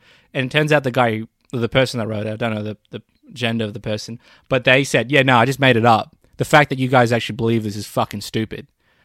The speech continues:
Like, there, there's just so much misinformation out there that conspiracy theories are just f-, like, growing and flourishing in a time when we really didn't need them.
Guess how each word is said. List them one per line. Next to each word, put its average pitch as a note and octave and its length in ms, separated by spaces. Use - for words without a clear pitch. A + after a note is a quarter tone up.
Like, A#2+ 300
there, D#3 200
there's C3 200
just - 220
so D#3+ 160
much D#3+ 220
misinformation A#2+ 1000
out G#2+ 200
there G#2 180
that G#2 240
conspiracy B2+ 540
theories A2 560
are G#2 200
just - 520
f-, - 460
like, G#2+ 240
growing A#2 720
and G#2+ 580
flourishing A#2+ 880
in B2+ 100
a B2 40
time C3 320
when B2 140
we A#2+ 100
really C3+ 260
didn't G#2+ 240
need G#2 220
them. G#2 220